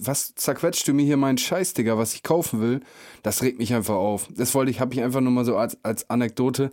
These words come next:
Ich frag jetzt nicht hinterher, ob du das auch kennst, weil das wahrscheinlich jeder kennt.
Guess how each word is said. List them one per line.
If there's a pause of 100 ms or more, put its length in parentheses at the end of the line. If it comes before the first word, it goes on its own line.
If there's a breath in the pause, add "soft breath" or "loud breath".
(180 loud breath)
Ich
frag
jetzt
nicht
hinterher,
ob
du
das
auch
kennst,
weil
das
wahrscheinlich
jeder
kennt.